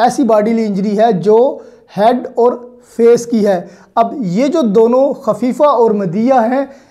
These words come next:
इस, ये हेड पे भी हो सकते हैं, ये आपके चेहरे पे भी, face पे भी हो सकते हैं। आगे जो हशीमा और मुनक्ला हैं ये particularly face के बारे में हैं, और जो अम्मा और दमीगा हैं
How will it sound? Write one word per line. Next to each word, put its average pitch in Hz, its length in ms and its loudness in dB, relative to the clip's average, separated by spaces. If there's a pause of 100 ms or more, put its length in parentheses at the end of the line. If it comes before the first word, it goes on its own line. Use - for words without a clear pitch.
(140)
इस, - 280 -2
ये 247 180 4 (200)
हेड 214 480 -2
पे 262 80 0
भी 262 120 4
हो 254 160 4
सकते 262 300 -2
हैं, 262 180 2
ये 269 400 0 (360)
आपके 226 440 0
चेहरे 262 460 0
पे 247 160 0
भी, 269 180 0
face 233 380 0
पे 233 140 -2
भी 214 100 0
हो 202 140 0
सकते 185 320 -4
हैं। 180 320 -6 (520)
आगे 247 300 2
जो 269 200 2
हशीमा 220 520 0
और 247 260 0
मुनक्ला 202 600 -2
हैं 240 300 -2 (300)
ये 277 140 2 (140)
particularly 240 800 0 (1300)
face 247 440 0
के 247 120 2
बारे 185 260 2
में 180 140 0
हैं, 165 340 -4 (640)
और 269 480 0
जो - 240 -12
अम्मा 233 280 2
और 277 240 2
दमीगा 202 540 2
हैं 220 460 -4